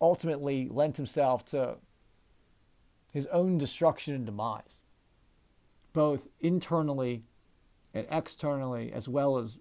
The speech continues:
in the public eye. I hope you enjoyed this book. There's so much to kind of discuss and think about. But the idea of the destruction of facts to fit a false narrative,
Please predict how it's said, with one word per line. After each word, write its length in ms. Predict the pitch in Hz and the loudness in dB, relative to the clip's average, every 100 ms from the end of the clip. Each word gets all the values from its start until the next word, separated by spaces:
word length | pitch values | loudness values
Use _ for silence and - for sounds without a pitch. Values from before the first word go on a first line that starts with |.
| - | -8
in 100 | 131 | -6
the 80 | 117 | -6
public 360 | - 135 110 | -4 -4 -4
eye. 240 | - - - _ _ _ _ _ _ _ _ _ _ _ _ _ _ _ _ _ _ _ _ _ _ | -6 -8 -10 _ _ _ _ _ _ _ _ _ _ _ _ _ _ _ _ _ _ _ _ _ _
I 100 | 147 | 6
hope 220 | 214 240 | 6 8
you 100 | 285 | 6
enjoyed 480 | 233 123 151 156 156 | 6 2 4 4 4
this 160 | 151 - | 0 -2
book. 260 | - 143 | -2 -2
There's 200 | - 156 | 0 -2
so 260 | - 185 196 | 0 2 4
much 260 | 202 202 - | 2 0 -2
to 80 | |
kind 220 | - 156 143 | -2 -2 -2
of 60 | |
discuss 640 | 123 - 143 127 - - - _ _ _ _ _ _ - | -6 -4 -2 0 -2 -10 -14 _ _ _ _ _ _ -14
and 120 | 113 | -10
think 220 | - 135 | -6 -4
about. 400 | 131 110 104 - _ _ _ _ _ _ _ _ _ _ _ _ _ _ _ _ _ - | -2 0 -2 -4 _ _ _ _ _ _ _ _ _ _ _ _ _ _ _ _ _ -4
But 100 | 165 | 8
the 80 | |
idea 300 | 202 139 214 | 8 8 8
of 80 | 226 | 6
the 80 | 185 | 6
destruction 600 | 151 - 185 180 - 160 | 0 2 2 2 0 -4
of 80 | 120 | -4
facts 720 | - 135 131 131 - - - _ _ _ _ _ _ _ - | -2 0 0 -4 -8 -18 -18 _ _ _ _ _ _ _ -8
to 80 | |
fit 280 | - - 190 | -8 4 4
a 60 | - | 4
false 420 | - 165 147 - | 4 6 6 2
narrative, 640 | 139 143 135 120 117 110 | -2 0 0 -2 -4 -10